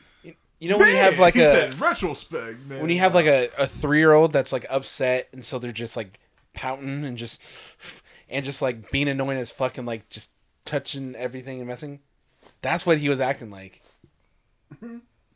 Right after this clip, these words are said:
Speaker 1: Like, bro.
Speaker 2: But he was in a good mood, though.
Speaker 1: 'Cause he was drunk.
Speaker 2: Exactly. So that's, yeah.
Speaker 1: All right, what's next?
Speaker 2: But what's part two?
Speaker 3: Uh, oh, that was it. It
Speaker 2: Oh,
Speaker 3: was just
Speaker 2: okay.
Speaker 3: written to
Speaker 1: Wow.
Speaker 2: Oh, for sure.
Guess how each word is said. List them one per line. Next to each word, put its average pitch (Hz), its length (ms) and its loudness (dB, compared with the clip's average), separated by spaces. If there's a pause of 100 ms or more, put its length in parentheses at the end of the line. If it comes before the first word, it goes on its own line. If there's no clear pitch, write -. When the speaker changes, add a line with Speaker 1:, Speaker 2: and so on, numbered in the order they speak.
(240)
Speaker 1:
Like, 147 300 2
bro. 127 440 6 (260)
Speaker 2:
But 113 200 -6
he 117 100 -8
was 101 140 -8
in 101 100 -10
a 95 40 -10
good 92 220 -12
mood, 87 240 -14
though. 62 200 -20 (1000)
Speaker 1:
'Cause - 100 -18
he 120 80 -14
was 107 120 -14
drunk. 107 300 -12 (180)
Speaker 2:
Exactly. 98 760 -8
So 87 260 -18 (540)
that's, 82 460 -20 (340)
yeah. 85 180 -18 (1300)
Speaker 1:
All 113 60 -14
right, 101 260 -16
what's 113 220 -20
next? 117 360 -18
Speaker 2:
But 101 120 -10
what's 113 140 -8
part 98 200 -12
two? - 220 -18
Speaker 3:
Uh, 104 320 -12 (260)
oh, 135 280 -4
that 113 240 -8
was 117 160 -12
it. 92 180 -16 (320)
It 110 80 -14
Speaker 2:
Oh, 107 100 -12
Speaker 3:
was 117 120 -10
just 104 160 -16
Speaker 2:
okay. 104 100 -16
Speaker 3:
written 104 260 -14
to - 160 -18 (160)
Speaker 1:
Wow. 101 400 -16
Speaker 2:
Oh, 110 240 0
for 101 140 -14
sure. 82 280 -18